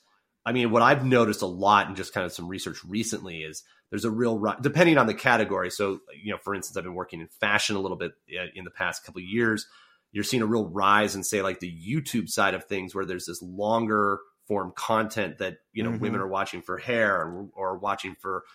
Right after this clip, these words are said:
Speaker 1: you know, here are the, the things I picked up at Target, you know,
Speaker 2: Yeah.
Speaker 1: in, in this kind of stylized way. It's kind of an interesting, you know, kind of area that, uh, I've been exploring lately. I'd also say, obviously,
Speaker 2: Mm-hmm.
Speaker 1: for podcasts, right? I mean, you're seeing podcasts where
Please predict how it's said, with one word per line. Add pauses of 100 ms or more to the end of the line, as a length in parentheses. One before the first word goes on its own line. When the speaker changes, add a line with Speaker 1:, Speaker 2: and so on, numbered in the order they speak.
(160)
Speaker 1:
you
know,
here
are
the,
the
things
I
picked
up
at
Target,
you
know,
Speaker 2:
Yeah.
Speaker 1:
in,
in
this
kind
of
stylized
way. (360)
It's
kind
of
an
interesting, (180)
you
know,
kind
of
area
that,
uh, (100)
I've
been
exploring
lately.
I'd
also
say,
obviously,
Speaker 2:
Mm-hmm.
Speaker 1:
for
podcasts,
right?
I
mean,
you're
seeing
podcasts
where